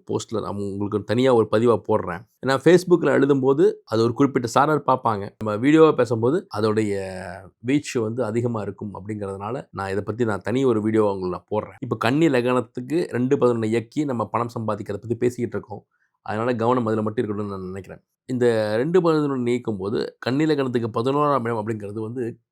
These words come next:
கடகம். கடகத்தின் அதிபதி சந்திரன். சந்திரன் என்பது உணவை குறிக்கும். நீங்க அதிகமா சாப்பிட போறதில்ல. கன்னி லக்னம் என்னைக்கு அதிகமா சாப்பிட்டதா கணக்கே கிடையாது. கொஞ்சமா தான் சாப்பிடுவீங்க. அதை ருசியா சாப்பிடணும். அப்போ நீங்க டயட் இருக்கக்கூடாது. டயட் இருக்கிறதுனா பட்டினி போட வேண்டாம். நல்ல ஆரோக்கியமான உணவை, உங்களுக்கு பிடித்த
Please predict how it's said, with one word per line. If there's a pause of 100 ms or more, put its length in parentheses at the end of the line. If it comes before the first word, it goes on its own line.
கடகம். (200)
கடகத்தின்
அதிபதி (120)
சந்திரன். (120)
சந்திரன்
என்பது
உணவை (120)
குறிக்கும். (220)
நீங்க (380)
அதிகமா
சாப்பிட
போறதில்ல. (100)
கன்னி
லக்னம்
என்னைக்கு
அதிகமா
சாப்பிட்டதா
கணக்கே
கிடையாது. (140)
கொஞ்சமா
தான்
சாப்பிடுவீங்க.
அதை
ருசியா
சாப்பிடணும். (140)
அப்போ (440)
நீங்க (160)
டயட்
இருக்கக்கூடாது. (180)
டயட்
இருக்கிறதுனா (280)
பட்டினி
போட
வேண்டாம். (180)
நல்ல (140)
ஆரோக்கியமான (140)
உணவை, (300)
உங்களுக்கு
பிடித்த